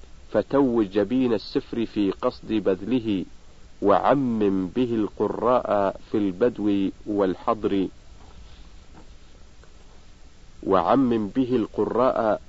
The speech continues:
في البدو والحضر، ووزعه في الآفاق مسكا مضوعا، يضيء بلا شمس ويسري بلا قمر،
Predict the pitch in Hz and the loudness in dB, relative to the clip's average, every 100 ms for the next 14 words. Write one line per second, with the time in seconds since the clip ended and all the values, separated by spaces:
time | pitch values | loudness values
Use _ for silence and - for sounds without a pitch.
0 | - 117 107 90 117 117 107 104 98 95 | -8 -2 -2 0 0 0 0 2 2 0
1 | - 123 120 110 - - - - - - | 0 -2 0 -2 -4 -12 -20 -20 -20 -20
2 | - - - - - - - - 107 104 | -20 -20 -20 -20 -20 -20 -20 0 4 6
3 | 107 95 113 139 123 120 123 113 - 107 | 6 4 0 0 0 -2 0 2 4 4
4 | 101 139 131 - 113 127 - - - 107 | 4 2 2 2 0 0 -2 -8 -2 0
5 | 98 95 - 113 101 95 101 98 127 104 | 0 -4 -6 -4 -2 2 2 4 2 4
6 | 101 95 87 - - - - - - 101 | 2 2 0 -4 -14 -20 -20 -18 -4 0
7 | 98 123 131 92 113 98 120 104 95 - | 2 2 2 2 0 2 2 4 4 2
8 | 131 127 101 - 104 98 95 95 127 - | 0 0 -2 -2 0 2 2 2 0 -4
9 | 110 101 87 113 110 92 - 123 117 104 | -2 0 0 0 2 2 2 2 2 0
10 | - | -2